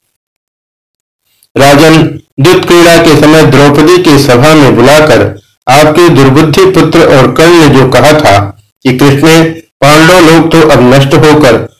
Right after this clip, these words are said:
सदा के लिए दुर्गति में पड़ गए हैं, तो कोई दूसरा पति चुन ले, यह उसी का फल सामने आ रहा है।'"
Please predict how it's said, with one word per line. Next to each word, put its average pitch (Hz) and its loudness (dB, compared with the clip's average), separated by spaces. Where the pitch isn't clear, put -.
सदा 170 0
के 175 0
लिए 147 2
दुर्गति 139 0
में 160 0
पड़ 143 0
गए 117 0
हैं, 95 -4
तो 180 0
कोई 180 0
दूसरा 151 0
पति 147 0
चुन 135 0
ले, 101 -2
यह 180 2
उसी 180 0
का 160 0
फल 151 -2
सामने 127 0
आ 110 -2
रहा 120 0
है।'" 90 -4